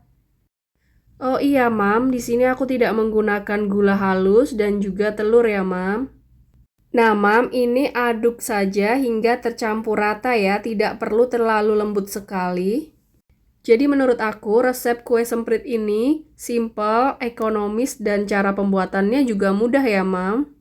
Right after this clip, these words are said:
Dan untuk waktu memanggangnya pun nanti tidak membutuhkan waktu yang lama. Bahan selanjutnya, di sini aku beri pasta pandan. Pasta pandan sesuaikan dengan selera aja.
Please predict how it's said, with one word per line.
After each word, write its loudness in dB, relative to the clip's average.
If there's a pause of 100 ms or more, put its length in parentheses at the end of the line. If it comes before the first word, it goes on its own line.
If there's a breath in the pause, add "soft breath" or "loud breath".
(960)
Dan 2
untuk 0
waktu 0
memanggangnya 0
pun 2
nanti -2
tidak -2
membutuhkan -4
waktu -2
yang 0
lama. 0 (800)
Bahan 4
selanjutnya, 2
di -4
sini 0
aku -2
beri 4
pasta -4
pandan. 0 (240 loud breath)
Pasta 0
pandan 2
sesuaikan 0
dengan 4
selera 0
aja. -2